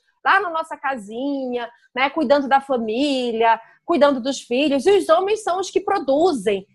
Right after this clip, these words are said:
né, que estão dominando os espaços políticos, decisórios, os espaços públicos. E aí é interessante, inclusive, a gente perceber aqui em Belém, eu vou fazer uma rápida menção, se a gente compara o discurso dos candidatos à prefeitura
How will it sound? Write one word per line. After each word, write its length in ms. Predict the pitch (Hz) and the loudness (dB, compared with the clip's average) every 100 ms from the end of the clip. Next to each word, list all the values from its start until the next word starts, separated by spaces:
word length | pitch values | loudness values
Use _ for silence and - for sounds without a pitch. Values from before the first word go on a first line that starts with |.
| _ | _
né, 200 | 233 302 | 0 0
que 80 | 311 | 0
estão 260 | 302 339 339 | -2 0 0
dominando 540 | 339 320 262 330 294 | 0 0 0 0 -2
os 100 | 247 | -4
espaços 500 | 269 - 262 285 269 | -6 -2 0 0 -6
políticos, 600 | - 254 208 285 - 240 | -6 -4 0 -2 -2 -2
decisórios, 840 | 208 262 262 196 202 214 285 240 208 | 2 0 -2 -6 2 6 6 4 -2
os 140 | 214 | -8
espaços 440 | 214 262 269 262 - | -4 0 -2 -2 -10
públicos. 540 | - 294 226 208 185 - _ _ _ 294 | -2 0 0 -2 -8 -14 _ _ _ -6
E 80 | 302 | 4
aí 200 | 339 339 | 4 6
é 140 | 403 440 | 4 2
interessante, 720 | 403 359 277 277 302 392 359 | 2 2 2 0 -2 -2 -6
inclusive, 420 | 302 269 233 220 | -6 -4 -2 -2
a 20 | |
gente 220 | 220 226 - | -4 -6 -4
perceber 320 | 233 208 214 | -4 -2 -4
aqui 180 | 214 320 | -2 -2
em 140 | 302 | 0
Belém, 560 | 220 208 226 311 330 233 | 0 2 2 2 2 -2
eu 80 | |
vou 160 | 208 240 | 0 0
fazer 300 | 240 214 214 | -2 -2 -4
uma 200 | 202 214 | -2 -4
rápida 460 | 202 254 - 240 233 | 2 0 2 -2 -2
menção, 640 | 208 190 - 254 311 269 _ _ _ | -2 -6 -6 -4 -2 -4 _ _ _
se 120 | _ 269 | _ 2
a 40 | |
gente 240 | 370 453 - | 4 2 4
compara 560 | 494 370 240 208 202 | 4 4 2 4 2
o 20 | 196 | -2
discurso 500 | 247 - 339 415 339 | -4 -2 0 0 -4
dos 140 | 320 | -6
candidatos 560 | 330 285 254 262 269 262 | -4 -4 2 2 2 -2
à 60 | |
prefeitura 760 | 254 262 269 240 269 277 269 | -2 -2 -2 -6 -2 0 0